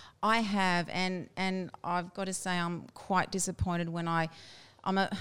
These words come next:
you know, you look in the, the closed groups, you know, and where, and I kind of am a mem-, a member of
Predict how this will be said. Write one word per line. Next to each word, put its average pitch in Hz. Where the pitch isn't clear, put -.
you 196
know, 175
you 165
look 190
in 165
the, 151
the 165
closed 156
groups, -
you 156
know, 151
and 147
where, 151
and 151
I 147
kind 143
of 139
am 143
a 143
mem-, 143
a 156
member 160
of 151